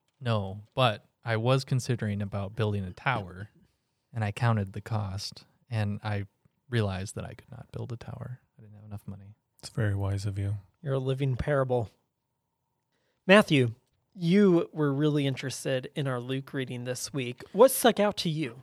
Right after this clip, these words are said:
Speaker 2: <clears throat> Yeah, I thought that, uh, you know, there's a good amount of parables, passages,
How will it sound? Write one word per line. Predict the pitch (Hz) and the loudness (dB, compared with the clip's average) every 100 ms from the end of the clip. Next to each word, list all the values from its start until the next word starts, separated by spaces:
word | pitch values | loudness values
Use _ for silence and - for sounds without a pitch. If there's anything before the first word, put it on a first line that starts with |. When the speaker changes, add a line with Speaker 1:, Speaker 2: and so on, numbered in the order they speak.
| - | -8
Speaker 2:
<clears throat> | 170 170 147 - _ | -6 -6 -10 -20 _
Yeah, | 254 | 0
I | 190 | 2
thought | 151 208 - | 2 -2 -4
that, | 175 - 165 | -10 -4 2
uh, | 139 131 113 - _ _ _ | 4 6 4 0 _ _ _
you | 143 | -2
know, | 127 120 | 2 2
there's | 120 113 | 0 -2
a | 117 | -2
good | 127 123 | -2 0
amount | 110 104 107 - - - | 2 2 0 -4 -12 -10
of | 127 107 101 98 98 - - - _ _ _ _ | -4 0 2 0 -4 -10 -18 -20 _ _ _ _
parables, | - 135 123 117 117 113 113 110 - - - _ _ | -10 -4 -2 0 0 0 -2 -4 -8 -12 -18 _ _
passages, | - 110 - 104 113 107 104 104 - | -4 -2 -2 -4 -2 -2 -2 -4 -6